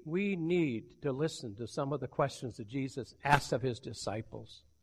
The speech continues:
and allow him to ask those same que-, same questions of you and of me.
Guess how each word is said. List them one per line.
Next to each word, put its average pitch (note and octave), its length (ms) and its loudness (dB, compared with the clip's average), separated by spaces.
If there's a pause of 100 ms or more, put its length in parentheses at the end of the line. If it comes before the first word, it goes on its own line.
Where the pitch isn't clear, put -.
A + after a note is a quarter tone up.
(920)
and B2 100 -2
allow D3 300 6
him C#3 340 -2
to C3 140 -2
ask C3+ 280 0
those C3 240 -4
same B2+ 180 -4
que-, - 360 -6 (120)
same B2 200 -4
questions A#2 460 -6
of G2+ 140 -6
you A2 300 -4 (600)
and G#2+ 160 -4
of G#2 140 -2
me. F#2+ 320 -2